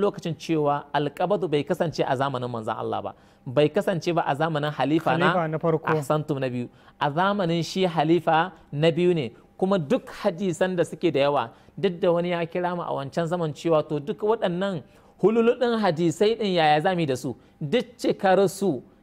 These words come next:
Speaker 1: duk cikar hadisan ɗin ba su da ƙima ta ilimi. Za mu zo mu nuna muku cewa ba su da ƙima ta ilimi. Kowane za mu yi tsayewa a kansa. Cewa lalle, wato,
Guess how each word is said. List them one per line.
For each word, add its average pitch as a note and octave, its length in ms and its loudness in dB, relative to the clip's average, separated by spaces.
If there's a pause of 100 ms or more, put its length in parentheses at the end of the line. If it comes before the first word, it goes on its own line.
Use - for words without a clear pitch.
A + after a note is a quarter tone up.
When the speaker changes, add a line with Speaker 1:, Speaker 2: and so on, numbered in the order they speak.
(140)
Speaker 1:
duk G#3+ 300 0
cikar G#3+ 320 0
hadisan F#3 400 0
ɗin D#3+ 160 -6 (260)
ba F3+ 360 0
su F#3 160 0
da D#3+ 100 4
ƙima E3+ 540 0
ta F3 300 0 (200)
ilimi. C#3+ 400 2
Za F#3 160 0
mu F3 80 -2
zo E3+ 140 2
mu D#3 60 -4
nuna D#3+ 180 -4
muku D3+ 160 -10
cewa D#3 200 0
ba D3+ 80 0
su C#3+ 140 -10
da - 0 -
ƙima C3+ 240 -8
ta A#2+ 60 -2
ilimi. A2+ 280 -6 (220)
Kowane G3+ 400 4
za F3 140 0
mu D3+ 60 -2
yi D3+ 40 -4
tsayewa C#3 320 0
a B2+ 60 -4
kansa. A2+ 260 -14 (680)
Cewa E3 580 2 (260)
lalle, G3+ 560 2
wato, E3+ 400 0